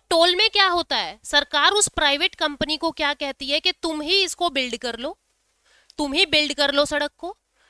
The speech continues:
तुम ही डिजाइन कर लो, तुम ही ऑपरेट कर लो, और जब सारा पैसा तुम्हें मिल जाए, तुम्हारा जो तुम्हें जितना पैसा इकट्ठा करना था वो सब तुमने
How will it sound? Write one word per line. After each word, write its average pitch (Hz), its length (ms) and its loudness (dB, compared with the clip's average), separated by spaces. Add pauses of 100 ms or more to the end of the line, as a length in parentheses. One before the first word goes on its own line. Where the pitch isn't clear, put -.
(160)
तुम 294 160 -2
ही 381 120 4
डिजाइन 285 460 2
कर 311 180 0
लो, 359 140 2
तुम - 260 -6
ही 349 180 2
ऑपरेट 269 460 2
कर 277 200 -4
लो, 277 240 -4 (200)
और 285 120 0
जब 370 200 0
सारा 294 320 0
पैसा 320 380 -2
तुम्हें 320 260 -2
मिल 311 240 -2
जाए, 269 240 0
तुम्हारा 254 440 -4
जो 247 160 -2
तुम्हें 285 300 -6
जितना 262 260 -6
पैसा 269 300 -2
इकट्ठा 262 360 -6
करना 208 320 -6
था 208 140 -6
वो 285 140 -4
सब 339 260 -2
तुमने 220 440 -10